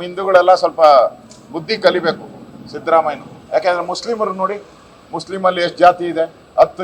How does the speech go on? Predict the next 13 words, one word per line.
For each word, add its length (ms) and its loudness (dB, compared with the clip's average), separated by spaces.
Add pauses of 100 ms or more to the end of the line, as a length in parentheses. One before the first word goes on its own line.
ಜಾತಿ 280 4
ಇದೆ. 120 -16 (1040)
ಶಿಯಾ, 280 6 (500)
ಶಿಯಾ 240 2 (140)
ಇದೆ, 160 -4 (140)
ಸುನ್ನಿ 280 -10 (100)
ಇದೆ, 160 -6 (160)
ಬೋರಾ 300 4 (120)
ಇದೆ, 140 -4 (440)
ಕೋರಾ 260 10 (140)
ಇದೆ, 160 -6 (220)
ಏನೇನೋ 360 2
ಇದೆ. 140 -6